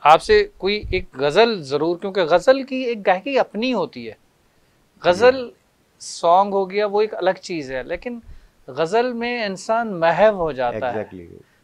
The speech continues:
Speaker 1: गजल एक ऐसी चीज है जैसे माँ की गोद है।
Speaker 2: हाँ जी।
Speaker 1: बंदा गया, उसमें सो गया।
Speaker 2: जी।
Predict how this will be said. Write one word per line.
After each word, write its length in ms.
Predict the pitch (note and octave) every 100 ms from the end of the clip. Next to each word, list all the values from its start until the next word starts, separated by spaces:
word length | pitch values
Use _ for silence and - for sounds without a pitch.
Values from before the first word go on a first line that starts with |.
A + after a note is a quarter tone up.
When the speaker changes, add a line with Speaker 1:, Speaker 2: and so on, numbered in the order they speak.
| _ C3
Speaker 1:
गजल 360 | D#3+ G3+ A3
एक 160 | A3 G#3+
ऐसी 240 | F3+ A3+
चीज 260 | G#3 A3 G#3+
है 80 | G#3+
जैसे 240 | G3+ G#3
माँ 200 | F#3 F#3
की 120 | G3+
गोद 280 | F3+ F3 F3+
है। 140 | G#2+ - _ _
Speaker 2:
हाँ 180 | F2+ F2+
जी। 180 | D#2+ _ _ -
Speaker 1:
बंदा 220 | F3+ G3+
गया, 360 | D#3+ F3+ G3+ G3+
उसमें 260 | F#3 G3
सो 260 | - F3+ F3
गया। 240 | D3 G2+ - - _
Speaker 2:
जी। 240 | - F2